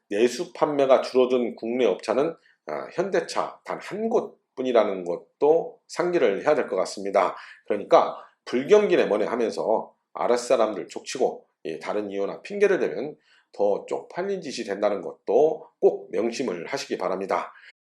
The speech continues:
예, 폭스바겐이 아직 정신을 못 차리고 있는 것 같습니다. 지난달 이십팔 일부터 배출가스를 조작한 것으로 드러난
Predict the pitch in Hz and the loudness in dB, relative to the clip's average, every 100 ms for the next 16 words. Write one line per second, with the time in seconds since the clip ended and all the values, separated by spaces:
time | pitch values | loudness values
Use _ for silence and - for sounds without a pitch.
0 | _ _ _ - 233 - 196 - 220 202 | _ _ _ 0 0 -2 -4 -2 0 6
1 | 190 180 175 180 120 131 - - 135 139 | 6 6 2 4 4 4 -2 -4 -4 -2
2 | 156 95 98 208 185 202 170 113 110 98 | -2 0 -4 -4 -4 2 2 2 2 2
3 | 92 - 98 98 82 - - - 107 110 | 0 -4 -2 0 0 -4 -14 -10 -6 -4
4 | 113 110 107 90 98 - - 147 151 139 | 2 2 2 -2 -8 -10 -6 -6 -4 -6
5 | - 87 123 123 - 113 - 151 147 143 | -2 0 0 -2 -8 -10 -8 -6 -4 -6
6 | 143 120 131 - 139 135 143 135 - 98 | -4 -2 -2 -2 -6 -4 -2 -4 -6 -6
7 | 104 127 127 - 139 131 123 117 123 123 | -2 -2 -2 -8 -6 -2 -2 -2 2 2
8 | - 107 107 127 160 | 2 -2 2 2 0